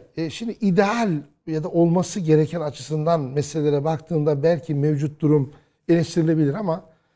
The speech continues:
geçmişe, e, ile mukayese ettiğimizde,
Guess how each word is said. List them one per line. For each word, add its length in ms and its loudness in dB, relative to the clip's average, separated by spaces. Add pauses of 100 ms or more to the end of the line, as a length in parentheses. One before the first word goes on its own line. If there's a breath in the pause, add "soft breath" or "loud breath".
(340 soft breath)
geçmişe, 800 0 (220)
e, 60 -8 (540)
ile 120 0
mukayese 480 -2
ettiğimizde, 640 -8